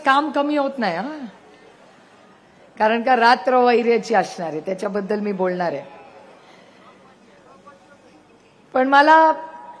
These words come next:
आज इथे सगळ्यांचीच भाषणं ऐकली, मी अमोलदादाचं भाषण ऐकलं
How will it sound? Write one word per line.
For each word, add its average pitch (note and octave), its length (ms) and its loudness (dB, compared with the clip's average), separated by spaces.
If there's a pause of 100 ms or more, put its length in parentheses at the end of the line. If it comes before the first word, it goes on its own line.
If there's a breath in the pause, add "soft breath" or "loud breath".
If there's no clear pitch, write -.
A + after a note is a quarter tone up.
(140)
आज B3+ 340 4
इथे C4+ 260 -6
सगळ्यांचीच C#4+ 640 -2
भाषणं A#3 360 2
ऐकली, F#3 380 -4
मी F#3+ 140 -6
अमोलदादाचं G#3 680 -2
भाषण F#3 340 -4
ऐकलं F3+ 360 -6